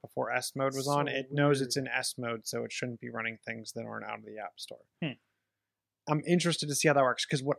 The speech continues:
Speaker 1: I could s-, where I see this being of value is, uh, you could take a device, set it up exactly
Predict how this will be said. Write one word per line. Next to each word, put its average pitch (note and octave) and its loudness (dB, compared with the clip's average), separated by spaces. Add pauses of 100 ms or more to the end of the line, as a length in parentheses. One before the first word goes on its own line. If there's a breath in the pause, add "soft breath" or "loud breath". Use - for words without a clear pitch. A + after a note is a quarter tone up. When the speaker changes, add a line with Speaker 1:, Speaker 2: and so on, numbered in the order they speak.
Speaker 1:
I D3 0
could - -16
s-, - -4
where C3 -2
I C#3 0
see C#3+ -2
this C#3+ 0
being C3 -4
of A#2 -8
value A#2+ -4
is, A#2+ -6 (440)
uh, C3+ 0
you D#3 2
could D3 -4
take E3 2
a F3+ 4
device, C3+ 0 (160)
set D3 0
it C#3+ -2
up C#3+ 4
exactly C3 0